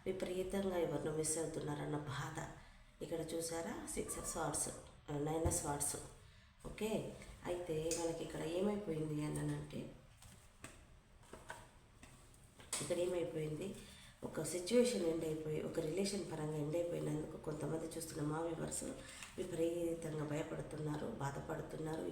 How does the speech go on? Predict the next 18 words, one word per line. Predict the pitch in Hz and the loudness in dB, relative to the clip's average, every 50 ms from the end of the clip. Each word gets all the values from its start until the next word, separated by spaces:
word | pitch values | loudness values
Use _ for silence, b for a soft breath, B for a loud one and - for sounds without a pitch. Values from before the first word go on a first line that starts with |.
| 139 147 | 2 2
ఏడుస్తున్నారు. | 165 165 185 175 175 - - 160 160 160 165 190 208 247 214 180 175 | 2 2 2 0 -2 -2 -4 -4 -4 -2 -2 -2 0 0 0 0 0
ముఖ్యంగా | 180 - - - 269 262 233 240 247 233 | -2 -2 -2 2 4 4 6 6 4 4
మీకు | 220 202 196 - - | 2 2 2 2 0
ఇంట్యూషన్ | - - 185 180 - 180 175 - - | -2 -2 -2 -2 0 0 -2 -2 -2
పవర్ | 151 151 143 - | -4 -4 -4 -4
అసలు | - - - 196 240 | -4 -4 -4 -4 -2
లేదు, | 120 131 139 131 - - - - - - - - B B B B B B B B B B - - | 0 0 0 -2 -4 -8 -10 -16 -20 -20 -20 -20 B B B B B B B B B B -2 0
తగ్గిపోయింది. | 160 143 - 196 190 - 165 143 143 147 151 - - - - - - - - - - - - - - - - - - - - | 0 2 2 2 0 0 -2 -2 -2 -4 -6 -8 -10 -14 -16 -18 -20 -20 -20 -20 -20 -20 -20 -20 -20 -20 -20 -20 -20 -8 -2
అందులో | 175 190 196 185 185 185 | 2 2 4 4 4 4
నుంచి | 190 190 190 196 202 | 4 4 4 4 4
మీరు | 180 - - 156 | 4 4 4 2
బయటకు | 160 160 - - - - 165 | 2 2 2 0 0 2 0
రండి, | 160 156 156 147 - | 0 2 0 0 0
ఆ | - 151 151 160 | 0 0 2 4
డార్క్‌నెస్ | 165 170 165 - 196 196 175 - 180 | 4 4 4 4 4 4 4 4 4
నుంచి | 175 160 - 165 | 2 2 2 2
బయటకు | 156 151 151 156 170 - - | 0 0 0 0 -2 -2 -2
రండి. | 156 147 147 147 - | 0 0 0 0 0